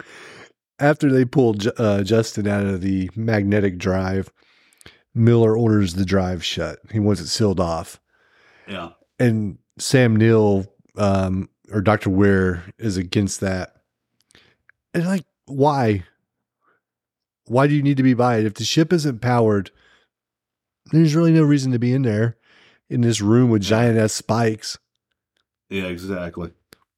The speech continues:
Speaker 2: But he has to get in there.
Speaker 1: Yeah.
Speaker 2: But
Speaker 1: I, oh.
Speaker 2: Lawrence Fishburne was fucking smart, man. That motherfucker, um, what was it? Miller. Yeah, Captain Miller.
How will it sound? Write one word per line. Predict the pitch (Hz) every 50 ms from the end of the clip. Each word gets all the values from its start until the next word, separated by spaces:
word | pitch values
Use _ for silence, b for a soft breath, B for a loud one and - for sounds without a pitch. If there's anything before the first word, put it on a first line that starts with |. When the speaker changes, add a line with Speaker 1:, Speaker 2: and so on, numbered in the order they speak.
| _ _ -
Speaker 2:
But | 104 107 101 98
he | 95
has | 98 98 98 98 -
to | - 101
get | 95 104 98
in | 98 90 92
there. | 95 87 87 82 - _ _ _ _ _ _ _ _ _ _ _ _ _ - -
Speaker 1:
Yeah. | 113 101 95 90 - B B B B B B B B B B B B B _ _ _ _ _ _ _ _ _ _ _ _ _ _ _ _ _ _ _ _ _ _ _ _ _ _ _ _ _ _ _ _ _ _ _ _ _ _ _ _ _ _ _ _ _ _ _ B B B B B B B B B 117
Speaker 2:
But | 107 101 120 131 143
Speaker 1:
I, | 139 127
oh. | - - 170
Speaker 2:
Lawrence | 175 151 123 -
Fishburne | - 143 127 - 147 143 143 139 139
was | 131 -
fucking | - 151 139 - - 127
smart, | - - 139 143 147 151 143 104
man. | 104 107 107 110
That | 110 110 120
motherfucker, | 139 139 131 123 - - 131 131 - 131 127 - b b b b b b b b b b
um, | 104 113 117 117 110 110 107 101 98 95 90 90 87 87 90 87 85 _ _ _ _ _ _ _ _ _ _ _ _ _ _ _ _ _ _ _ _ _ _ _ _ _ _
what | 117 117 107
was | 104 101 90 92
it? | 87
Miller. | 87 92 107 117 110 101 90 90
Yeah, | 107 113 107 95
Captain | 92 - 117 - - 110
Miller. | 107 117 120 135 135